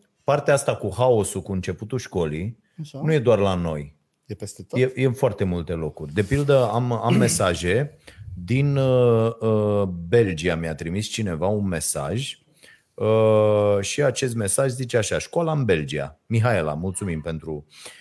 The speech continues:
Speaker 1: uh, bună ziua! Uh, „Doar să vă zic cum e școala în Belgia și Germania și să trageți singur concluzii cât de rău e în România. Copiii mei, la primară,
Speaker 2: Școala
Speaker 1: n-au
Speaker 2: primară?
Speaker 1: avut deloc, dar deloc școala online.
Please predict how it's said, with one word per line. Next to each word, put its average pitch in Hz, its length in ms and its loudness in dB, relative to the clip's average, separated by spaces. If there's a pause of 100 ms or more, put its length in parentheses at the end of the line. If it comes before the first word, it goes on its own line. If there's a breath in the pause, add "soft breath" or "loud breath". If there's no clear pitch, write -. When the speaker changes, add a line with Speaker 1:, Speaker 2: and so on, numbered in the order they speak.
(160 loud breath)
Speaker 1:
uh, 139 120 4
bună 143 280 4
ziua! 95 400 0 (840)
Uh, 107 500 4
„Doar 147 160 2
să 165 140 2
vă 135 120 0
zic 131 160 -2
cum 139 140 -4
e 127 60 0
școala 135 300 0
în 117 140 -2
Belgia 80 420 0
și 147 220 -4
Germania 98 640 0
și 143 180 -6
să 127 140 -2
trageți 131 380 -2
singur 127 340 -4
concluzii 113 680 -4 (360 loud breath)
cât 151 200 0
de 120 120 6
rău 120 180 4
e 113 100 2
în 107 80 0
România. 92 500 -4 (360 loud breath)
Copiii 165 460 0
mei, 98 420 0 (120)
la 110 320 -2 (680 loud breath)
primară, 104 840 0 (840)
Speaker 2:
Școala - 260 0
Speaker 1:
n-au 156 80 4
Speaker 2:
primară? 143 240 4
Speaker 1:
avut 123 120 2
deloc, 123 380 4
dar 123 200 2
deloc 123 300 0
școala 127 280 -2
online. 101 540 -4